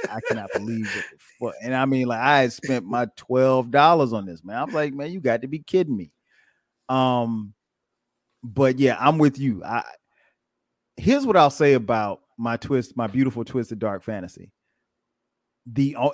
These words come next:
and again, there's no shade to nobody listening, but if you're gonna take it, how you gonna take it, just take it.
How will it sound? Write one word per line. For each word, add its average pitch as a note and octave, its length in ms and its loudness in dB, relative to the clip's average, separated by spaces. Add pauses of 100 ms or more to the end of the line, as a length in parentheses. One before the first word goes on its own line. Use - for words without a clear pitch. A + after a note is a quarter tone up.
(160)
and A#2 220 -2 (240)
again, A#2+ 480 -4
there's A#2 160 -12
no D3 160 0
shade D#3 440 4
to B2+ 60 0
nobody A2 380 0
listening, A2+ 400 -4
but G2+ 280 -8 (200)
if A2 180 -12
you're A#2 140 -8
gonna A2+ 140 -2
take C3+ 260 -2
it, A#2+ 100 -2
how A#2 100 -2
you A#2 140 -2
gonna A2 140 -6
take G#2 220 -6
it, F2+ 100 -16
just - 180 -18
take - 240 -14
it. - 60 -20